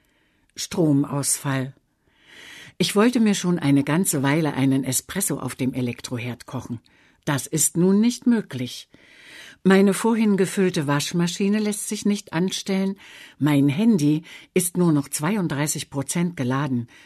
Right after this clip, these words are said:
mein Laptop noch weniger. Nachdenklich gehe ich durch meine Wohnung. Mir fällt ein Zitat aus einem Buch ein, da heißt es: "Die Wohlstandsverkrüppelung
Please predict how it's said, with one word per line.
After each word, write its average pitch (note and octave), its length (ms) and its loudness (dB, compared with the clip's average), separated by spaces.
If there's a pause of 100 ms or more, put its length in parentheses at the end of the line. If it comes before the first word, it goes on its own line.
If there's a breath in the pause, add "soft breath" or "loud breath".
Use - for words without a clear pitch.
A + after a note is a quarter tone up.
(100)
mein C#3 160 0
Laptop - 460 -4
noch F3+ 260 -2
weniger. B2 500 -2 (1200 loud breath)
Nachdenklich F3+ 880 2
gehe D#3+ 240 2
ich D3 160 -4
durch C#3 220 -4
meine C3 340 0
Wohnung. B2 420 -2 (960 soft breath)
Mir E3+ 160 4
fällt A3+ 260 -2
ein C#3+ 220 2
Zitat F#3 480 -4
aus D3 160 -4
einem C#3+ 320 2
Buch A#3 260 -2
ein, C3 280 0
da C3 120 -2
heißt D#3 320 -4
es: C3+ 300 -6 (580 loud breath)
"Die C3+ 180 -4
Wohlstandsverkrüppelung G#3 1600 0